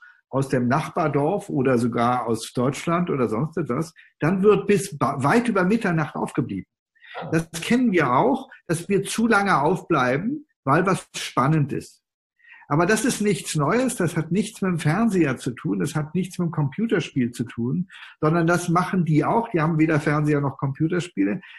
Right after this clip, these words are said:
Speaker 1: Aber wenn es spannend wird, dann wird ganz lange aufgeblieben und dann wird halt auch mal kürzer geschlafen.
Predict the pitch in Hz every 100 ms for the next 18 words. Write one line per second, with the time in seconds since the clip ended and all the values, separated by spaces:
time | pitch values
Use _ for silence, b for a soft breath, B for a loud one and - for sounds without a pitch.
0 | B 147 156 156 175 196 190 - - 214
1 | 247 240 170 - 156 117 - - 160 175
2 | 190 190 165 165 165 165 143 151 - 165
3 | 190 196 196 190 196 202 160 190 - -
4 | 170 175 147 143 147 147 104 82